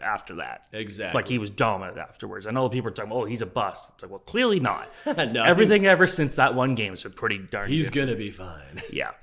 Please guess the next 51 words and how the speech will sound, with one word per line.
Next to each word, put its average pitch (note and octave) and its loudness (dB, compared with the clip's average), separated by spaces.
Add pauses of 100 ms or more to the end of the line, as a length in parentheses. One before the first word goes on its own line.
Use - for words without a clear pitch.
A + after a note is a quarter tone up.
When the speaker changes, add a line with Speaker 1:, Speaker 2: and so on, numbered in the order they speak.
(380)
Speaker 1:
Uh, A#2+ 6
this B2+ 2
next F#3 4
question, B2+ 6
and B2+ 2
I - 4
wanted D3 4
to F3 -6
put - -6
this - -14
one C3 -2
in B2+ -2
just A#2+ -8
'cause C3+ -8
this C3 -4
photo B2+ -4 (260)
was A#2+ -2 (680)
Pavel C#3 -2
Bure's B2 -2
face B2+ -8
on A2 -8
Felix A#2 -8
Potvins, G#2+ -6
like, F#2+ -14
body B2+ -10 (120)
with B2 -8
his A#2+ -6
Speaker 2:
Interesting. G2 -10
Speaker 1:
pads. A2 -6
It A2 -10
was, G2+ -12
I G2+ -6
don't, G2+ -8 (220)
so - -2
his A#2+ 4
name's C3 0
Pavel D#3+ 0
Cat. - -14
Speaker 2:
Some A2+ -6
big C3 0
Upper A#2+ -4
Deck A2 -4
early A2 -8
nineties G2+ -8
energy. F#2 -14
<laughs> - 10 (480)
Speaker 1:
Yeah, F#4+ -6 (140)
that, - 0
that's, D3 0
that, C3+ 2
yeah, A#2 -4